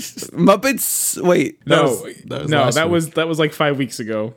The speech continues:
Speaker 2: and it was the worst.
Speaker 1: Uh, I watched it again.
Speaker 2: This was,
Speaker 3: <laughs>
Speaker 2: why?
Speaker 1: Well, <laughs> I, I had to.
Speaker 3: 'Cause he can't
Speaker 1: well,
Speaker 3: go
Speaker 1: I
Speaker 3: to
Speaker 1: watched
Speaker 3: Disney World to do the ride, so he just watched, watched this again.
Speaker 1: Yeah. Well, no.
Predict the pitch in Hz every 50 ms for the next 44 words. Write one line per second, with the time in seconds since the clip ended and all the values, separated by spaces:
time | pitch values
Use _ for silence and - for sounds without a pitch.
0 | - - - 139 135 135 127 135 131 127 131 123 120 123 110 113 190 190 - -
1 | 180 190 190 - 226 - - - - - 220 175 156 - 156 156 147 131 110 101
2 | 160 170 180 185 - 214 196 180 165 143 - - - - 151 156 - - - 180
3 | 165 - 104 98 104 107 - - - - - _ _ _ _ _ _ _ _ _
4 | _ _ _ _ _ _ _ _ _ _ _ _ _ - - 156 170 185 190 180
5 | 180 - - 175 - - - - - 156 165 156 165 - 277 - - 165 165 -
6 | 143 143 135 143 143 139 143 175 170 175 - - - - 139 147 147 143 139 127
7 | 147 143 135 143 139 139 123 - - 127 110 127 131 127 131 127 123 127 127 127
8 | 131 127 - - 107 110 104 98 107 101 - - 113 107 104 101 - - - -
9 | - _ _ _ _ 120 110 110 - - - 110 - - - - - - 208 107
10 | - _ _ _ _ _ _ _ _ _ _ _ _ _ _ _ _ _ _ _
11 | _ _ _ _ _ _ _ 95 95 95 95 90 85 - _ _ _ _ _ _
12 | _ _ _ - - 98 98 98 - - 107 104 101 95 92 -